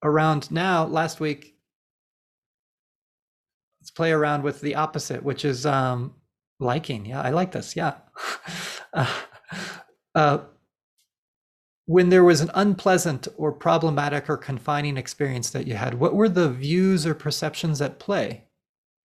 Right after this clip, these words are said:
Right? The, it's co-created by the mind. Like a few days ago, I couldn't figure out how to do something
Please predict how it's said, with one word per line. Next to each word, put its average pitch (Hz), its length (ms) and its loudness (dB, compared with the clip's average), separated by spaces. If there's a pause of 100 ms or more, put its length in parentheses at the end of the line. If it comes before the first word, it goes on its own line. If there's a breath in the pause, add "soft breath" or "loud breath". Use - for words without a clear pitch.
(1300)
Right? - 160 -10
The, 156 200 -4
it's 151 200 -6
co-created 196 720 0
by 147 140 0
the 147 100 -4
mind. 170 500 -4 (1600)
Like 160 140 -4
a - 840 -20
few 220 100 2
days 185 180 8
ago, 147 120 4
I 139 80 2
couldn't 226 300 2
figure 180 360 0
out 156 400 2
how 170 220 -4
to 160 80 0
do 151 180 0
something 143 500 -6